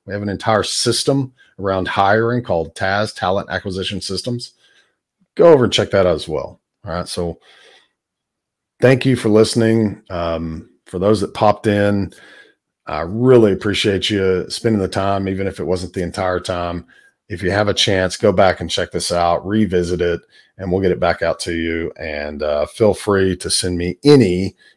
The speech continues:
information, any questions, or even if you just wanna, uh,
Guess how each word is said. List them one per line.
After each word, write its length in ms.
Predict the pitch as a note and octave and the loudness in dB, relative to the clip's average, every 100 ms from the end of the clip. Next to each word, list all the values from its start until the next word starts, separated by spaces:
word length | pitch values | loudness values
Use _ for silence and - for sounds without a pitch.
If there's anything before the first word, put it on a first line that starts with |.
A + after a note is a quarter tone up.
| - | -8
information, 1040 | G2 F#2 F#2 F2+ F2 - F#2+ F2+ F2+ - _ _ - C3 | -8 -4 -2 0 2 0 -2 -2 -6 -8 _ _ -6 4
any 240 | C#3 B2 | 6 6
questions, 760 | - G2+ F#2 - F#2+ F#2 F#2 F2+ | 6 4 4 2 -2 0 -2 0
or 360 | E2+ E2+ - _ - | 0 0 -4 _ 0
even 200 | A#2 A2+ | 2 2
if 140 | G2 | 0
you 60 | G#2 | -2
just 240 | G2+ F#2 | 0 0
wanna, 180 | G#2 F#2 | 2 2
uh, 800 | F2+ E2+ - - E2 D#2+ D#2 | 0 0 -4 -4 -4 -2 -4